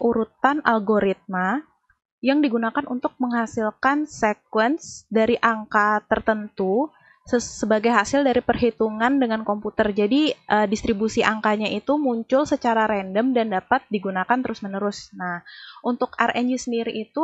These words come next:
ada dua jenisnya. Ada yang emang dia bener-bener random atau yang bisa disebut, eh, hardware random number generators. Ada juga yang disebut dengan, eh, pseudo random number generators,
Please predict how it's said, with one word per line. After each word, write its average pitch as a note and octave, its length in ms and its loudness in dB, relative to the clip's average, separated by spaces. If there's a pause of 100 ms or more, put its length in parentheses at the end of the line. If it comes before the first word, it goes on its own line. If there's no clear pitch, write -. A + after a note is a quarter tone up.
ada A#3 240 0
dua B3+ 240 -2
jenisnya. A3 640 -6
Ada G3+ 320 0
yang B3+ 220 0 (420)
emang A#3 400 0
dia A3+ 160 2
bener-bener A3 560 0
random G#3 640 -2
atau A3+ 640 2
yang A3 320 -2
bisa G#3+ 240 -2
disebut, A3 560 -2
eh, G3 320 2
hardware A#3+ 560 2
random A3 400 -2
number G#3+ 400 0
generators. G3 1040 -2 (480)
Ada A3+ 160 2
juga A3+ 320 -2
yang D#4+ 160 -2
disebut A#3+ 480 -4
dengan, G#3+ 480 -2 (480)
eh, A3 320 2
pseudo B3+ 400 0
random A#3 560 2
number A3 400 0
generators, G3 720 -2